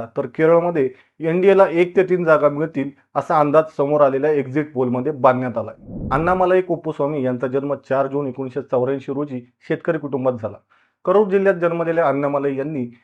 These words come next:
मेकॅनिकल इंजिनिअरिंगची पदवी पूर्ण केल्यानंतर लखनौमधून एमबीएचं शिक्षण पूर्ण केलं.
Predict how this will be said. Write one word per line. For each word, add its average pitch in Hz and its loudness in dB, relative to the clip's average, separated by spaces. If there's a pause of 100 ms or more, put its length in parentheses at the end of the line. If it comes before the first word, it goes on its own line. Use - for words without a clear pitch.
(140)
मेकॅनिकल 147 -2
इंजिनिअरिंगची 135 -4
पदवी 143 -4
पूर्ण 139 -6
केल्यानंतर 131 -4 (300)
लखनौमधून 160 -4
एमबीएचं 139 -4
शिक्षण 147 -6
पूर्ण 113 -6
केलं. 101 -14